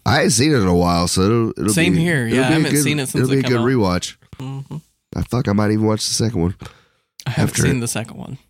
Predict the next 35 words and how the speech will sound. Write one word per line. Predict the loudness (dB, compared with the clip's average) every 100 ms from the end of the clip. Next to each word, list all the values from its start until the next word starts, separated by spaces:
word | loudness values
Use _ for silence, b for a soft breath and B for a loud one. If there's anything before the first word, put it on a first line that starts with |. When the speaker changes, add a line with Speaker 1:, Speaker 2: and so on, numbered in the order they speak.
| _
Speaker 1:
Really? | 2 2 2 -4 -14 _ _ _ _ _ -8
I | -2
liked | 0 0 0 0
it. | 0 -2 _ _ _ _ -2
Um, | 2 2 2 0 0
Josh | 0 0
Brolin | 0 2 2 0
did | -2
a | -2
good | -4 -2
job. | -2 0 0 -4 _ _ _ _ _
He's | 0 0
playing, | 0 2 2 2
uh, | 0 0 0 -2
Clive | -2 0 0 2
Owen's | 2 2 0
character. | -2 0 0 0 -2 -2 _ -10
Speaker 2:
I | -8
see. | -8 -8 -10 -12
Speaker 1:
So, | -6 -2 2 2
I |
mean, | 2 2 2
it's | 0 0
a |
little | 0 0 0
different. | 0 0 0 0 -4 _ _ -4
Speaker 2:
I | 0
haven't | 0 0
seen | -2 -2
Spirit | -4 -4 -4 -4
either. | -4 -4 -8 -10 _ _ -2
Speaker 1:
And | 0 2
they | 2
recasted, | 2 2 0 0 0 -2 -2 -2 0
uh, | -2 -2 -2 -2 -4